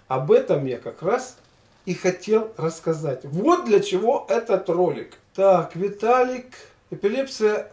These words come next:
в основе духовного заболевания. Не будем спорить, что это за заболевание. Тем более, когда если появляется второе «я»,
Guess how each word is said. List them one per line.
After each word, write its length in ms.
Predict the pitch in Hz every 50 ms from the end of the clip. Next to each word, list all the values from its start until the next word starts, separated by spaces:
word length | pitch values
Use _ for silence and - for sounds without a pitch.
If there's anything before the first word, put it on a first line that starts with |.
| - -
в 160 | 170 156 165
основе 420 | 175 175 - 220 240 247 247 208
духовного 560 | 175 175 175 180 - 208 208 196 196 180 180
заболевания. 960 | 180 175 180 175 180 170 165 160 156 151 139 131 127 123 127 127 127 123 123 - _ _ _ -
Не 100 | 202 220
будем 340 | 220 262 254 240 247 240 226
спорить, 600 | - - - 220 220 208 190 180 - - - _ _ _ _ _
что 200 | - - 190 190
это 180 | 180 - 160
за 140 | 151 147 147
заболевание. 920 | 143 156 151 151 156 156 170 170 170 185 220 247 262 240 202 175 147 131 131 _ _
Тем 220 | - - 196 190 185
более, 360 | 208 214 196 175 170 165 156
когда 280 | - 180 180 175 175 165
если 340 | 156 156 143 - - 151
появляется 640 | 143 - 160 156 156 156 151 143 135 - - 147 135
второе 460 | - - 156 147 143 135 127 123 120
«я», 440 | 120 131 135 160 233 294 330 320